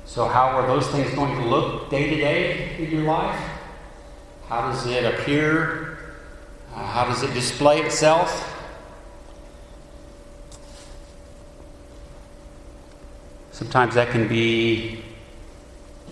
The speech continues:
maybe difficult. Maybe go back to the first,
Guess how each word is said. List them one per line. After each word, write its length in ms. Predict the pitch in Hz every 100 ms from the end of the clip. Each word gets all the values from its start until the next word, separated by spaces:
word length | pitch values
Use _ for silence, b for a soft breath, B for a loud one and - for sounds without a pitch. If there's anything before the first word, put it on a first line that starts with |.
| - - - - - - - - -
maybe 360 | 113 117 113 123
difficult. 560 | 131 135 135 139 120 120
Maybe 260 | 123 120
go 40 | 123
back 260 | 120 123
to 140 | 117 117
the 80 | 113
first, 680 | 127 135 110 - - -